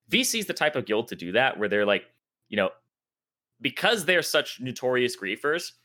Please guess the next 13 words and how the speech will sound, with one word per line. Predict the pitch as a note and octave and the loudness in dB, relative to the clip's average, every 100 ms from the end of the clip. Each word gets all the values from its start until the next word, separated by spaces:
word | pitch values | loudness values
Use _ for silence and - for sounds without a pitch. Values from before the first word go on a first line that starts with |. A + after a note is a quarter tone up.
| _ _ - | _ _ -2
their | A#2 D#3 D#3 - _ - | 4 4 2 -4 _ -2
honor | B2 C#3+ F3 G#3+ G#3+ _ _ - | 2 2 2 0 -2 _ _ -2
and | B2 | 0
their | A2 G#2 | 0 -4
pride | - A#2 G#2+ A#2+ F3 G3+ - _ _ | -4 0 2 4 2 -2 -10 _ _
is | C#3 C3+ C3 | 0 0 4
in | C#3 C3 B2 _ _ F#2 - | 2 2 -4 _ _ -14 -2
being | D#3 E3 | 2 4
ungriefable | D3 B2 C3+ D3+ A#2+ | 2 0 -2 0 0
themselves. | A2 G#2 - C#2+ A#1+ - | 0 0 -2 -4 -6 -10
If | - | -6
you | A#2+ A3+ | 0 0
can | C4+ B3+ G#3 | 0 -4 -4